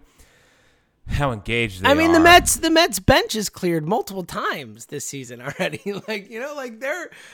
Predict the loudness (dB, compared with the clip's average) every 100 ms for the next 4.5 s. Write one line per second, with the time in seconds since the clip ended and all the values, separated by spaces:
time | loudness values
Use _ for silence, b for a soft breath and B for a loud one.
0 | B 4 6 6 6 4 6 2 0 -4
1 | -4 -4 -8 -6 -6 -4 -4 -4 -4 -6
2 | -6 -6 -6 -4 -6 -8 -8 -8 -8 -12
3 | -12 -8 -4 -2 0 2 0 -2 -6 -8
4 | -8 -6 -6 -6